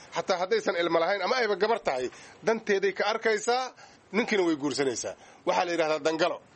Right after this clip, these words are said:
Ee, gabdhuhu magac kale u yaqaaneen, maxay ahayd, mos isku rix iyo diriqsato iyo waxay dhahaan. Een, tan kale, ee, gabar yaraad qabtaa, een, muxuu ahaa, xoogaa tabartuna waa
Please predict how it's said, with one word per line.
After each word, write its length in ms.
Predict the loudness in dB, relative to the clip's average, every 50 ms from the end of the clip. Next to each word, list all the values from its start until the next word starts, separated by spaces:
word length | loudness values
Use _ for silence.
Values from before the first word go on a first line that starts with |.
| -14 -6 -2
Ee, 300 | 0 2 2 2 0 0
gabdhuhu 320 | 0 -2 0 2 2 2
magac 220 | 2 2 0 0 0
kale 140 | -2 0 0
u 60 | 0 0
yaqaaneen, 320 | 2 2 2 0 2 0
maxay 180 | 0 0 2 2
ahayd, 180 | 2 0 0 0
mos 160 | 0 -2 -2 -2
isku 240 | -6 -6 -4 -2
rix 180 | 0 0 -2 -2 -6 -8
iyo 160 | -8 -8 -10 -10 -14 -10 -4
diriqsato 400 | -2 -2 -2 0 -2 -4 -2 -2 -2
iyo 120 | 0 2
waxay 140 | 0 0 0
dhahaan. 240 | 0 -2 -2 -4 -6 -8 -16 -20 -12 -4 0
Een, 240 | 0 0 0 -2 -2 -2
tan 140 | -2 -2 0
kale, 180 | 0 0 0 0 0
ee, 200 | 0 0 0 0
gabar 200 | 0 0 0 2 2
yaraad 280 | 2 2 0 0 -2 -2 -4
qabtaa, 340 | -4 -2 -2 -2 -2 -2 -4 -8 -12 -20 -18 -10
een, 440 | -4 -2 -2 0 2 2 2 2 2 0
muxuu 160 | 0 0 2 2 2
ahaa, 640 | 0 0 0 0 0 0 0 0 0 -2 -2 -4 -6 -12 -20 -12 -4 0
xoogaa 300 | 0 2 2 2 0 0
tabartuna 440 | 0 0 0 0 0 0 2 2 2
waa 100 | 2 2